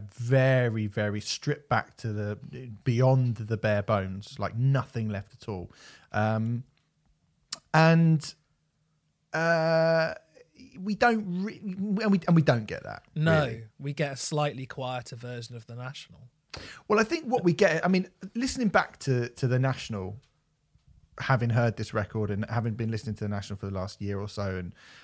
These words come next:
Speaker 1: I think The National sound like, they sound like they're, they, they sound current to me. They sound like they're coming out today. And when you mentioned, which I didn't know, that Matt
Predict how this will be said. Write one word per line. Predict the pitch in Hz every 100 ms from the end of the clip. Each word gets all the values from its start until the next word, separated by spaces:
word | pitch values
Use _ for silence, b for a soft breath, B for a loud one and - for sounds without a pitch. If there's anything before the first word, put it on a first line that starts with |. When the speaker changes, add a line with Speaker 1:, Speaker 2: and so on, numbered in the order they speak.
| B -
Speaker 1:
I |
think | 165 359 269
The |
National | 185 190 - 135
sound | - 151 135 127 120
like, | 113 101 - - - _ _ _ _ _ _ _ _ _ _ -
they | 143
sound | - 190 180 139
like | 123 -
they're, | 123 113 -
they, | - 151
they | 160
sound | 147 196 160
current | - 139 110 95 -
to | 92
me. | 90
They | 85 101
sound | 175 165
like | 139
they're | 117
coming | - 117 110 107
out | 101 - b b _
today. | 131 104 107 90 - - b b b
And | 135 156
when | 180
you | 170 147 - _ _ -
mentioned, | 135 151 143 123 113
which | 113
I | 139 131
didn't | 123 107 107
know, | 117 95 85 98 -
that | 110 -
Matt | 117 104